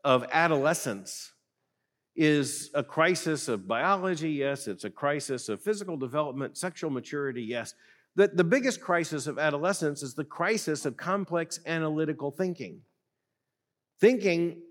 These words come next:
of which the six-year-old is not capable,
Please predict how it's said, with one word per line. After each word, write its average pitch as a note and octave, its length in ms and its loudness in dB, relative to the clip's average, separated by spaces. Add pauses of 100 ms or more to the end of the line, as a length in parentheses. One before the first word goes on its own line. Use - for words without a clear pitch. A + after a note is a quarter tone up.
(440)
of E3 200 6
which G3 320 6
the D3 120 0
six-year-old C#3+ 840 2
is E3 140 0
not D3+ 300 0
capable, B2+ 720 0